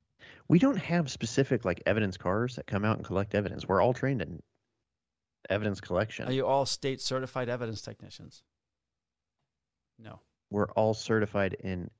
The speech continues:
Speaker 1: the collection of evidence.
Speaker 2: It's not answering my question. California's so weird, dude. I don't know what the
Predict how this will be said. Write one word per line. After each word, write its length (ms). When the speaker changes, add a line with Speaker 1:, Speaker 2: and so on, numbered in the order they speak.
Speaker 1:
the 100
collection 600
of 220
evidence. 680
Speaker 2:
It's 200
not 120
answering 280
my 80
question. 360
California's 600
so 140
weird, 360
dude. 260
I 100
don't 100
know 80
what 160
the 80